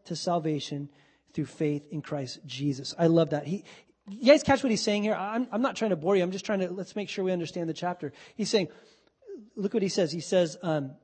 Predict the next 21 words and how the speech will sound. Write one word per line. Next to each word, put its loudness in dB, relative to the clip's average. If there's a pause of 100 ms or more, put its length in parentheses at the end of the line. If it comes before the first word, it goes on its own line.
(640)
"Continue." 6
That 4
means 0
keep 2
going 6 (280)
in 6
what 6
you've 0
learned 4 (380)
and 0
what 4
you 2
believe 4 (120)
and -2
knowing 4
from -4
whom 0
you've, 0
you've -6
been -2
taught. -6